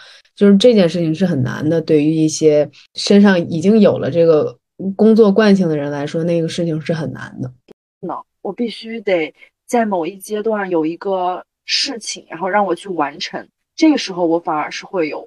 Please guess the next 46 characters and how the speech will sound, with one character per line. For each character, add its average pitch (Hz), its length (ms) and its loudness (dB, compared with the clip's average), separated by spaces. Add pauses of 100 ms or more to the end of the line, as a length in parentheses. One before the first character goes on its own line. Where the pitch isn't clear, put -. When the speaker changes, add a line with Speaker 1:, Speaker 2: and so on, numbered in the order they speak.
Speaker 2:
快 170 280 -4
感。 - 240 -10
如 214 140 -4
果 226 120 4
是 233 160 -6
长 202 320 -8
期， 247 360 -6 (200)
就 254 120 -2
像 233 260 -2
你， 185 140 -12
你 196 120 -6
刚 208 180 -2
刚 226 260 0
所 175 400 -4
说 220 280 -4
的 220 100 -4
那 208 200 -4
种， 175 380 -8
我 190 120 -8
觉 190 120 -8
得 214 80 -6
会 254 140 0
有 190 120 -2
一 - 20 -8
种 190 220 -10
自 254 160 -8
身 240 160 -6
的 220 100 -8
焦 190 240 -4
虑 190 200 -12
感。 - 140 -14 (200)
Speaker 1:
嗯， 214 200 8 (500)
我 202 100 2
理 208 180 2
解， 214 220 -2 (200)
其 - 160 2
实 262 60 4
我 214 160 4
是 196 100 0
理 190 160 -2
解 - 240 -2
的， - 220 -18
但 233 160 0
我 160 100 2
不 147 140 -6
会。 226 340 0